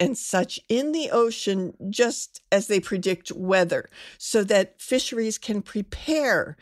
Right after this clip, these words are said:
for the changes that they're seeing on, on a much more frequent basis now that we are facing climate change. And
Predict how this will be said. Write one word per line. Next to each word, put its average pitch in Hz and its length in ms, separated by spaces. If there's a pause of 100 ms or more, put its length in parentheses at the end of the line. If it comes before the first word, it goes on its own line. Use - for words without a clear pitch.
(260)
for 190 680
the 185 120
changes 269 640
that 175 200
they're 180 180
seeing 175 420
on, 175 220
on 185 140
a 196 60
much 262 320
more 214 180
frequent 214 640
basis 170 540
now 170 340 (380)
that 165 480
we 165 360
are 160 160
facing 160 640
climate 160 560
change. 156 600
And 170 440